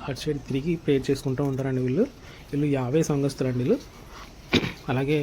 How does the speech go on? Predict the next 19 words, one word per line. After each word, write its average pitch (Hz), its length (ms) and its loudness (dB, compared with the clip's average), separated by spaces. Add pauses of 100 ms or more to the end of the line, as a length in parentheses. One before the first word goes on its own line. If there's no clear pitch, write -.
(160)
ఇంకా 143 180 -2
మా 139 160 0
పిల్లలు 139 240 0
చూడండి 143 300 0 (200)
బళ్ళు 127 220 2
అయితే 135 220 -4
దొరికాయి, 139 340 0
చాలా 127 220 0
బాగా 139 180 -2
ఆడుతున్నారు 127 380 -2
వీళ్ళు. 139 120 0 (840)
పకోడీ 143 340 2
చేశారండి 139 460 0
మా 135 140 0
అందరికీ 131 440 0
కలిపి, 127 240 2 (120)
అందరికీ 131 360 0
కూడా 139 180 2
ఇచ్చారు. 127 300 0